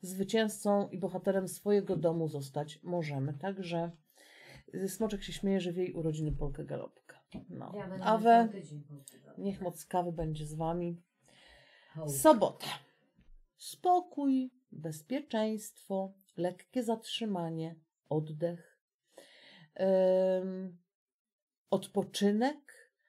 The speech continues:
Speaker 1: fajne spędzenie czasu, e, sytuacje, które, e, biegną swoim własnym torem, my ich nie jesteśmy w stanie ani przyspieszyć, ani zmienić.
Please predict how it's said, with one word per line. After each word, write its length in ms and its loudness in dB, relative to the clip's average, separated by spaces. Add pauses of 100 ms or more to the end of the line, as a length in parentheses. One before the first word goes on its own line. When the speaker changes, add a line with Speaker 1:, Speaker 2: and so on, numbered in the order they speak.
(560)
Speaker 1:
fajne 420 4
spędzenie 560 2
czasu, 720 -6 (220)
e, 920 -6 (100)
sytuacje, 680 0
które, 340 2
e, 180 4 (340)
biegną 440 2
swoim 320 -2
własnym 540 -2
torem, 520 0
my 160 0
ich 80 0
nie 80 2
jesteśmy 420 -2
w 80 -12
stanie 340 0
ani 160 0
przyspieszyć, 680 -8
ani 240 -6
zmienić. 680 -6